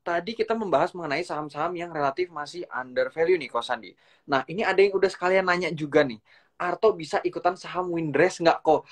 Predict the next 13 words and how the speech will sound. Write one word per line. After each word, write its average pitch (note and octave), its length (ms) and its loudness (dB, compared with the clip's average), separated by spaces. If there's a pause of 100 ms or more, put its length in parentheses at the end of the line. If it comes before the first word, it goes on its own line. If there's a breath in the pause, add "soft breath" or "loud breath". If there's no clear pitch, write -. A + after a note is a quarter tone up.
(180 loud breath)
Nah, C#3 80 4
sekalian D#3 400 4
kita - 160 -2
bahas D3+ 320 0
juga C#3+ 320 0
saham-saham D#3+ 520 -4
apa F3 280 -2
yang G#3 180 0 (460 soft breath)
Ko G3+ 80 4
Sandi G#3 320 0
jago G3 320 6
ini D3+ 320 -2
untuk C#3+ 320 -6